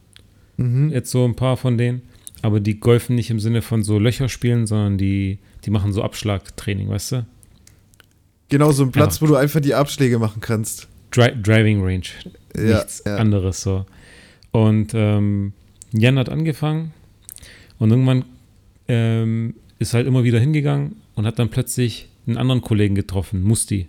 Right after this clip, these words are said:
Speaker 2: türkischer Kollege, hat so Haare wie du, nur lockiger, also so richtig
Speaker 1: Mhm.
Speaker 2: kleine Locken. Der war da mit seiner Freundin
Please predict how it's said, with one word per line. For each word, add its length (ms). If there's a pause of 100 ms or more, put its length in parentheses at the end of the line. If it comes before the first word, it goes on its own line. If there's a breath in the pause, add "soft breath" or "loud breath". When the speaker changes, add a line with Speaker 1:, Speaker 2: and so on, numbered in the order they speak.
(220)
Speaker 2:
türkischer 380
Kollege, 540 (600 soft breath)
hat 180
so 160
Haare 240
wie 100
du, 140
nur 160
lockiger, 500 (140)
also 220
so 100
richtig 380
Speaker 1:
Mhm. 60
Speaker 2:
kleine 260
Locken. 320 (1400 soft breath)
Der 100
war 120
da 80
mit 140
seiner 200
Freundin 540